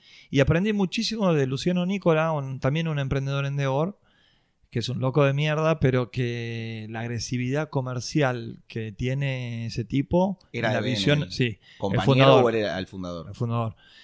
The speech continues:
Speaker 1: Eh, no la vi nunca, esa agresividad. Aprendí muchísimo en poco tiempo de él, pero también me di cuenta y se lo dije, "Luciano, todo bien, pero la verdad es que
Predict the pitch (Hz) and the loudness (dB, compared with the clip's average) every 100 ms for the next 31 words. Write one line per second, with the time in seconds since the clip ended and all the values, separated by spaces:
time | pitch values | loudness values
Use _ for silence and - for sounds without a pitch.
0 | - _ 117 117 113 107 104 104 101 98 | -20 _ -4 -2 -2 -4 -6 -6 -6 -8
1 | 95 90 - 123 135 135 131 117 95 - | -12 -12 -4 2 4 4 2 -2 -10 -18
2 | _ _ _ - 120 - 113 110 117 120 | _ _ _ -8 -6 -2 -2 -2 -2 -2
3 | 107 98 127 135 143 131 - 160 - 165 | -2 0 4 6 6 4 6 4 4 4
4 | 156 151 120 139 131 123 135 139 139 127 | 4 2 4 2 2 0 -2 0 0 2
5 | 139 175 202 _ - - 139 143 170 233 | 2 2 -2 _ -20 0 4 6 6 6
6 | 226 196 165 220 202 160 - 127 160 190 | 6 6 8 6 8 4 4 4 4 4
7 | 143 123 117 120 175 156 156 170 165 180 | 2 2 0 2 2 2 2 4 6 6
8 | 214 151 131 123 123 123 180 202 - 127 | 6 4 4 2 0 2 2 2 0 -2
9 | 120 120 120 117 117 | 0 -4 -6 -6 -8